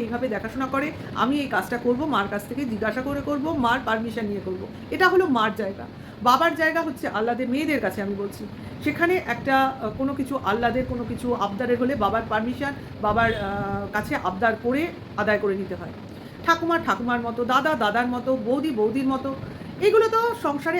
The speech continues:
এক একটা রিলেশন তোমার, আহ, শো করে, এবং সেগুলোকে নিয়ে তুমি যদি চলতে পারো একটা সংসারে, তবে তোমার, আহ, কি বলে, সবাইকে নিয়ে চলার একটা, আহ, মনোবৃত্তি,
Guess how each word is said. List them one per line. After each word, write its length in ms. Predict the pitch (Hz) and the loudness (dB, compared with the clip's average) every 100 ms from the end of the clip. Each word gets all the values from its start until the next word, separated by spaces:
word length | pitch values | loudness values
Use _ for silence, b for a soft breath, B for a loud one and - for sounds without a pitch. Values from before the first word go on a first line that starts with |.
| 247 | -2
এক 60 | 285 | -6
একটা 160 | 269 320 247 | -2 -2 0
রিলেশন 380 | 247 294 302 339 311 | 2 0 2 0 0
তোমার, 240 | 254 254 285 | 0 0 0
আহ, 720 | - - - 214 214 214 214 214 - | -6 -12 -10 -4 -2 -2 -2 -2 2
শো 100 | 339 349 | 2 6
করে, 160 | 330 349 262 | 4 4 -2
এবং 100 | 285 - | -6 -6
সেগুলোকে 400 | 254 277 311 302 262 | -2 -2 -2 -4 -2
নিয়ে 160 | 262 311 | -2 -2
তুমি 140 | 277 254 269 | -4 -4 -2
যদি 120 | 269 240 | -2 0
চলতে 220 | 269 370 330 | 0 2 2
পারো 140 | 254 233 | 2 0
একটা 120 | 226 220 | -4 -6
সংসারে, 320 | 208 220 277 359 B B 269 | -6 -4 -6 -6 B B 2
তবে 180 | 262 381 277 | 4 4 2
তোমার, 260 | 247 294 349 | 2 0 0
আহ, 380 | 214 220 220 220 | 0 0 0 -4
কি 80 | 269 269 | 0 2
বলে, 160 | 233 349 - - - - - - - | 2 0 -8 -14 -14 -14 -12 -12 -8
সবাইকে 340 | 160 196 226 285 254 | -2 0 0 0 2
নিয়ে 120 | 277 269 | 2 2
চলার 240 | 202 233 247 | 4 4 2
একটা, 180 | - 262 | 0 -2
আহ, 640 | 320 - - - - 180 175 190 | -2 -6 -14 -12 -6 -4 -2 0
মনোবৃত্তি, 560 | 285 320 240 165 - | 2 2 0 0 -2